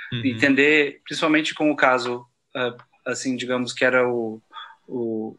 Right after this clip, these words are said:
Speaker 2: o mais, é, extremo, que é o Cogumela, como aquilo foi feito sem ter um projeto no papel, né? Com grandes palácios e tudo mais.
Speaker 1: Sim.
Speaker 2: O Bodohashi acabou sendo uma exceção de arquiteto que participou da exposição,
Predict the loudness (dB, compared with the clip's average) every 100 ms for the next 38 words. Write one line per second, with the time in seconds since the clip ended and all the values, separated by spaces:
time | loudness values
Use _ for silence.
0 | -12 0 4 6 4 0 -4 -10 -12 -18
1 | _ _ _ -20 -6 0 2 2 0 -4
2 | 2 6 6 4 0 -4 _ -4 -4 -2
3 | -2 2 4 2 -2 -2 0 2 2 2
4 | 2 0 2 2 2 -2 -4 -6 _ _
5 | -4 -2 2 2 2 2 4 4 2 -4
6 | -8 -10 _ _ _ 0 2 4 2 2
7 | -2 -8 -10 _ _ _ -18 -18 -14 -2
8 | 0 0 2 4 6 6 4 0 -10 -14
9 | -10 -10 -10 -14 -20 _ -18 -14 -12 -8
10 | -2 2 4 4 4 0 0 -2 0 0
11 | -2 -4 0 2 2 2 0 0 0 2
12 | 0 -6 -6 -6 -6 -4 -4 -6 -8 -8
13 | -4 -2 -2